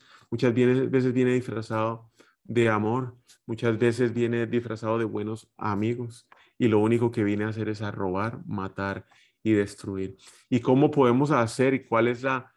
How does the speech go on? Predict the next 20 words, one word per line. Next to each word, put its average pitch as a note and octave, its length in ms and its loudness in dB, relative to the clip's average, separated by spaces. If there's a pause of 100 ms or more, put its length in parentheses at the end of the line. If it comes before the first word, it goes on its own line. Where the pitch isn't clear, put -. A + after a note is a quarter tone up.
(200)
la A2+ 280 -2
clave C#3 440 0
que C#3 120 -2
Dios A2+ 280 -2
nos A#2 160 -6
da? C3 200 -4
¿Cuál A#2 160 -4
es A#2 80 0
la A#2+ 180 0
fórmula C3 540 -4
que A2+ 200 -6
Dios G#2 260 -6
nos A#2 220 -8
da A#2 280 -4 (380)
para B2 260 0
que, B2 120 2
a A#2 160 0
pesar A2+ 420 0
de B2+ 140 -2
que, B2+ 360 -6